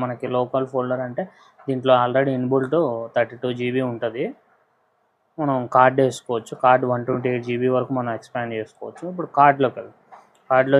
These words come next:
చూసినట్టయితే మీ ఏమైనా వీడియోస్ ఉంటే వీడియోస్ చూసుకోవచ్చు, అంతేకాకుండా సాంగ్స్ వినొచ్చు. ఫొటోస్కి వస్తే, ఫొటోస్ విషయానికి వస్తే ఫొటోస్ కూడా చూసుకోవచ్చు. దీంట్లో కెమెరా ఉండదు కానీ ఫొటోస్ చాలా క్లియర్గా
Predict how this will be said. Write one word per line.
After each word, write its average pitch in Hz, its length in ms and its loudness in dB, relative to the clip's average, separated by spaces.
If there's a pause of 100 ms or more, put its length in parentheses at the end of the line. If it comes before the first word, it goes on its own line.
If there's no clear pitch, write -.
చూసినట్టయితే 135 720 -4
మీ 127 80 -2 (100)
ఏమైనా 117 200 -6 (120)
వీడియోస్ 120 400 -2
ఉంటే 120 160 -6 (120)
వీడియోస్ 120 400 -6
చూసుకోవచ్చు, 120 640 -10 (540)
అంతేకాకుండా 127 720 -2 (220)
సాంగ్స్ 123 400 -4
వినొచ్చు. 123 420 -8 (320)
ఫొటోస్కి 139 460 -2
వస్తే, 135 280 -8 (440)
ఫొటోస్ 143 360 -2
విషయానికి 139 400 -4
వస్తే 175 240 -4
ఫొటోస్ 131 380 0
కూడా 127 220 0
చూసుకోవచ్చు. 117 600 -10 (680)
దీంట్లో 135 320 0
కెమెరా 135 360 0
ఉండదు 139 260 0
కానీ 156 220 0
ఫొటోస్ 131 360 0
చాలా 131 260 0
క్లియర్గా 131 380 0